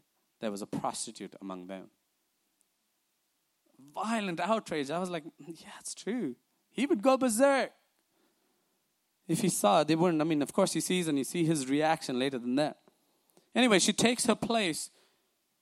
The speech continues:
at his feet, probably her mind wondering how and when. She came with one purpose. You got to understand,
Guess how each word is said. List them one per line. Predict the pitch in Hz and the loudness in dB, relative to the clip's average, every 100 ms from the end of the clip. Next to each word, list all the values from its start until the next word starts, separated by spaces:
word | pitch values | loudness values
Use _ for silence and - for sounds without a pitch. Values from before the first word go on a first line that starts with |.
| _ | _
at | 175 190 | -2 0
his | - 180 - | 2 0 0
feet, | - 190 135 _ - | -2 -2 -4 _ -2
probably | 185 190 190 180 190 180 - _ _ _ _ | 0 2 0 0 0 0 -4 _ _ _ _
her | - 190 196 | 0 2 2
mind | 185 180 151 131 120 127 | 2 2 0 -2 -4 -8
wondering | 135 156 175 165 160 139 | -2 -2 0 -4 -4 -6
how | - 180 170 123 110 - _ _ _ _ _ _ _ _ - | -8 -4 -2 0 -2 -6 _ _ _ _ _ _ _ _ -10
and | 139 | -6
when. | 135 120 | -4 -4
She | - 202 | -4 -6
came | 269 254 | -4 -4
with | 220 | -2
one | 185 185 | -2 -2
purpose. | - 170 139 - | 0 -2 -2 -8
You | 127 | -4
got | 180 | -4
to | 160 | -2
understand, | 143 - 139 107 | -4 -6 -8 -10